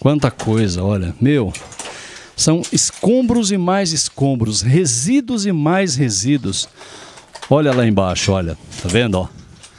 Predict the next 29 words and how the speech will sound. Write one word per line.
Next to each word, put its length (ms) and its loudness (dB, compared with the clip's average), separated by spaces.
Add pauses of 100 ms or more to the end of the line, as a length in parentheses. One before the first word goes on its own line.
(960)
Parece 340 2
um 60 0
cenário 420 2
de 120 2
guerra. 360 2 (1120)
É 160 0
de 100 -2
fato 340 2
uma 160 2
guerra 300 2
a 40 -2
questão 320 0
habitacional 560 0
no 100 0
Brasil, 540 2 (1120)
porque 500 0 (960)
as 140 -2
famílias 380 2
vão 140 0
ocupando 520 0
as 160 0
áreas 400 2
que 80 -16
estão 320 0
verde. 560 0 (640)
E 80 4
elas 220 0
não 180 2
ocupam 680 0